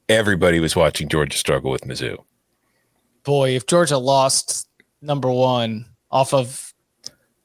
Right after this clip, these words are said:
Speaker 1: I think you're gonna see, I don't know if they'll lose number one, but I think you're gonna see Ohio State and Alabama get a lot more into first place votes.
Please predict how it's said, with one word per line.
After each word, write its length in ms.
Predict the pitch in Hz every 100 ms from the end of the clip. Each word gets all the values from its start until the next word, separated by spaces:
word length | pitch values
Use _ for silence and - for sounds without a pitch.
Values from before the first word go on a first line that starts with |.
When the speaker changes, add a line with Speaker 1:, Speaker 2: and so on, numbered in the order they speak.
| _ _ _ _ -
Speaker 1:
I 140 | 95
think 240 | 101 120 107
you're 80 | 104
gonna 120 | 95
see, 140 | - -
I 80 |
don't 80 | 139
know 100 | 170
if 80 | 151
they'll 160 | 147 131
lose 240 | 135 113
number 200 | 123 101
one, 260 | 107 117 95
but 100 | 92
I 100 | 107
think 200 | 120 104
you're 80 |
gonna 120 | 98 95
see 200 | 104 95
Ohio 240 | 92 90
State 220 | 85 95
and 80 | 90
Alabama 420 | 85 82 87 85
get 140 | 78 73
a 40 |
lot 300 | 73 78 78
more 200 | 73 73
into 120 | 76
first 300 | - 80 71
place 240 | - 69 -
votes. 420 | 80 67 -